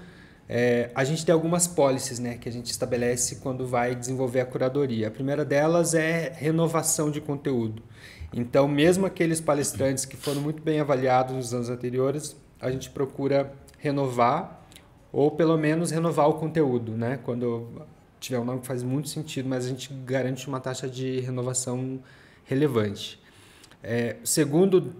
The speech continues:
ponto desse ano foi buscar uma diversidade, diversidade regional, diversidade de segmentos, diversidade de gênero, inclusive, trazer mais mulheres pra compor a nossa grade e compartilhar mais pontos de vista.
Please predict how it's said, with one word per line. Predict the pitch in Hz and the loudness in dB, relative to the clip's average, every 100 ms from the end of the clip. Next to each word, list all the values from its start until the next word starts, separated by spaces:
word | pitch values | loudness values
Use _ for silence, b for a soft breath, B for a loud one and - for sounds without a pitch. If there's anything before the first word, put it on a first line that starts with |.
| - - | -16 0
ponto | 151 151 | 0 2
desse | 139 131 - 135 | -2 0 2 2
ano | 151 165 | 2 2
foi | 160 151 | 2 2
buscar | 147 - - 139 | 0 -6 0 0
uma | 151 | 0
diversidade, | 143 139 147 - 139 117 113 104 110 | -2 -2 0 0 2 2 2 -2 -8
diversidade | 113 113 - 120 120 117 117 113 110 110 - | -6 -4 -4 -2 -2 -2 -4 -6 -6 -10 -8
regional, | 127 117 120 117 127 147 147 143 | -4 -2 -2 -2 0 4 4 2
diversidade | 131 123 120 127 123 123 120 | -2 -4 -4 -2 -2 -2 -4
de | 117 117 | -8 -2
segmentos, | - 117 113 117 139 147 147 147 139 131 | -2 -2 -4 -2 -2 -2 -4 -6 -10 -8
diversidade | 120 123 120 120 117 | -8 -8 -4 -6 -6
de | 113 | -6
gênero, | 123 135 151 135 120 | -4 -2 0 -2 -4
inclusive, | 120 117 117 131 139 139 147 B B B B - | -6 -8 -4 -4 -4 -6 -8 B B B B -8
trazer | 113 117 135 | -4 -2 -2
mais | 131 123 | -2 -4
mulheres | 127 120 135 147 143 - | -4 -2 0 0 -2 -8
pra | - | -8
compor | 113 117 123 | -8 -6 -4
a | 117 | -4
nossa | 113 113 113 | -6 -8 -8
grade | 120 123 139 147 139 147 151 - - 120 | -4 -2 0 0 -2 -6 -6 -10 -14 -6
e | 135 139 135 | -4 -4 -6
compartilhar | - 143 151 147 151 | -8 -2 -2 0 0
mais | 151 156 160 | 2 0 -2
pontos | - 143 139 147 - - 131 | -2 -6 -4 -8 -8 -10 -6
de | 147 | -4
vista. | 123 117 110 - | -4 -4 -4 -8